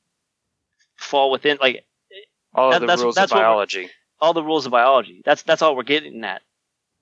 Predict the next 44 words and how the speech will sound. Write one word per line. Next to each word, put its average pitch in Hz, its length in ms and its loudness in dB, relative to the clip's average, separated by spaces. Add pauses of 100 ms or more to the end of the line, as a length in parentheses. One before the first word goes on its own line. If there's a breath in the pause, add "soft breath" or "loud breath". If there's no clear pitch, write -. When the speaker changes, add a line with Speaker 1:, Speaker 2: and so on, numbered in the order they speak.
(560)
Speaker 2:
So - 120 -2
you're 120 160 2
making 123 340 0
a 107 60 -4
claim 127 360 -2
about 113 480 -2 (480)
what 117 160 2
it 107 80 2
has 113 300 0
to 101 100 -10
follow, 95 480 -2 (100)
which 107 220 -10
we 113 100 -10
don't 110 240 0
actually 110 380 -2
know 104 180 0
that 98 120 0
it 92 100 -2 (100)
has - 300 -2
to - 80 -20 (100)
follow 95 240 2
that. 67 200 -2 (880)
So 120 100 0
you're 107 160 2
making 113 280 -2
a 101 80 -2
claim 117 380 0
about 101 280 -2
that 110 160 2
which 104 160 -6
you 107 80 -10
don't 98 240 -2
actually 98 380 -2
know, 98 260 -2 (240)
which 107 180 -4
is 101 160 -2
one 120 160 2
of 113 60 0
your 107 140 0 (280)
self-contradictions 110 880 -2
later 104 280 0
in 98 60 -6
your 98 120 -6
book. 85 280 -4